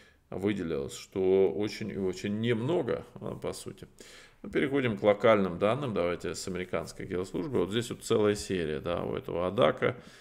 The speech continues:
Там и пятёрка, и вот видно, это три и пять, четыре и пять на глубине три и восемь километров,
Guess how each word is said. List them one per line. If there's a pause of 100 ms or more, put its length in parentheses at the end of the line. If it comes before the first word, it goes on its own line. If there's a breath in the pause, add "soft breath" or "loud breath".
(260 loud breath)
Там
и
пятёрка,
и
вот
видно,
это
три
и
пять,
четыре
и
пять
на
глубине
три
и
восемь
километров,